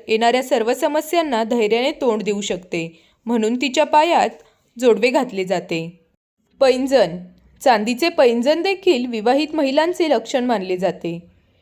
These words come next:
पैंजण फक्त चांदीच्या बनवल्या जातात. हिंदू धर्मात सोन्याला पवित्र धातू मानले जाते आणि त्याला लक्ष्मीचे रूप दिले गेले आहे, म्हणून पैंजण चांदीचे असते.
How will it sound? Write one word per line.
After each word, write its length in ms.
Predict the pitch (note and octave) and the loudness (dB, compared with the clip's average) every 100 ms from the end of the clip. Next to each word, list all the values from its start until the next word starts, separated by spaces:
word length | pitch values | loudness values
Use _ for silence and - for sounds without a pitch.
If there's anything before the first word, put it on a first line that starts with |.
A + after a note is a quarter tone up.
| _ - | _ -2
पैंजण 500 | A3 G#3+ A3+ B3+ C#4+ - | 0 2 2 2 2 -2
फक्त 240 | B3+ - | -2 -2
चांदीच्या 540 | D#4 D4+ G3+ A#3+ A#3 E4 | 0 0 0 -2 -2 0
बनवल्या 440 | D4 B3+ B3 B3 | 0 0 0 2
जातात. 380 | G#3+ D#3+ F3 D#3+ - _ _ _ - | 2 0 -2 -4 -6 _ _ _ -6
हिंदू 260 | A#3 A3+ | -4 -2
धर्मात 580 | C4+ E4 D#4+ C#4+ G#3 - | 2 2 2 0 0 -4
सोन्याला 600 | - A#3+ A3+ B3 B3+ G3 A#3+ _ _ _ _ _ _ _ | -6 -2 0 2 2 0 -6 _ _ _ _ _ _ _
पवित्र 400 | B3 A#3+ C#4 E4+ | -2 -2 -2 0
धातू 320 | F#4+ D4 C#4+ | 2 0 -2
मानले 360 | D#4+ C#4+ G#3+ G3 | -2 -2 0 0
जाते 600 | F#3 F3 F3+ E3+ F3+ - _ - | 0 0 -2 -4 -6 -16 _ -6
आणि 180 | G3+ G#3+ | -4 0
त्याला 300 | A#3+ A3+ A#3 | 2 2 2
लक्ष्मीचे 560 | A#3+ A3+ B3+ B3+ E4 | 0 -2 -8 -4 -2
रूप 220 | E4+ D4 | 0 -2
दिले 240 | C4 B3 G#3+ | -2 0 0
गेले 280 | G#3 G3+ F#3+ | 0 0 0
आहे, 360 | F3+ F3+ E3 - | 0 -4 -10 -10
म्हणून 440 | A3 C4 D4 C#4 C4+ | -6 -4 -2 -4 -6
पैंजण 560 | - A3 A3 C4 B3 | -4 -2 0 0 0
चांदीचे 520 | E4 D4+ F#3+ F#3+ G3+ C4+ | 0 0 0 -6 -2 0
असते. 640 | G3 - F3 D#3+ E3 | 0 -4 -8 -8 -10